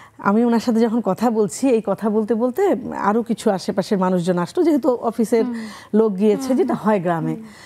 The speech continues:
Speaker 1: তো আস্তে আস্তে ওখানে অনেকজন চলে আসলো, এবং যখন সবাই কথা বলছে, মানে এই যে নারীর প্রতি সহিংসতা, সহিংসতা বলতে শুধু মানসিক না, মানে শারীরিক যে নির্যাতন,
Speaker 2: হুম।
Speaker 1: এটার যে বর্ণনা, ওখানে আমার মনে হয় আমি গুনেছিলাম তেরো জন এসছিল,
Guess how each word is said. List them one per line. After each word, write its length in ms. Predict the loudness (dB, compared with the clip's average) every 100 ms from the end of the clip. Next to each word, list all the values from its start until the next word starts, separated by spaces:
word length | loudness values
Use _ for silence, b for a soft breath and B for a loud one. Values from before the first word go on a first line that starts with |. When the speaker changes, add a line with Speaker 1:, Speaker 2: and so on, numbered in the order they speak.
| B B B B _ -2
Speaker 1:
তো 340 | 2 2 2 -2
আস্তে 300 | -4 0 0
আস্তে 220 | 0 -2
ওখানে 180 | 0 0
অনেকজন 480 | 2 2 2 2 0
চলে 220 | 2 2
আসলো, 340 | 2 -2 -2 -2
এবং 400 | 0 0 2 0
যখন 220 | 0 -2 -4
সবাই 280 | -2 -2 -2
কথা 260 | -2 0
বলছে, 400 | 2 0 -2 -2
মানে 200 | 0 0
এই 160 | 2 2
যে 140 | 2
নারীর 340 | 0 2 0 0
প্রতি 240 | -2 -2
সহিংসতা, 640 | -2 0 0 0 -2 -4 -8 B B B B B
সহিংসতা 460 | -2 0 0 0 2
বলতে 240 | 0 0
শুধু 240 | 0 2
মানসিক 500 | 2 4 2 2 0 0
না, 180 | -2 -2
মানে 180 | -2 -2
শারীরিক 480 | 0 0 2 2 2
যে 120 | 2
নির্যাতন, 440 | 2 2 0 -2
Speaker 2:
হুম। 100 | -8 -8 B B B B -2
Speaker 1:
এটার 320 | 0 0 2
যে 120 | 2
বর্ণনা, 760 | 2 2 2 2 2 2 0 -4 B B B B
ওখানে 480 | -2 2 2 2 2
আমার 280 | 2 2 4
মনে 220 | 4 4
হয় 140 | 2
আমি 120 | 2
গুনেছিলাম 600 | 2 2 2 0 0 2
তেরো 260 | 2 2 2
জন 260 | 2 0 0
এসছিল, 540 | -2 -4 -2 0 2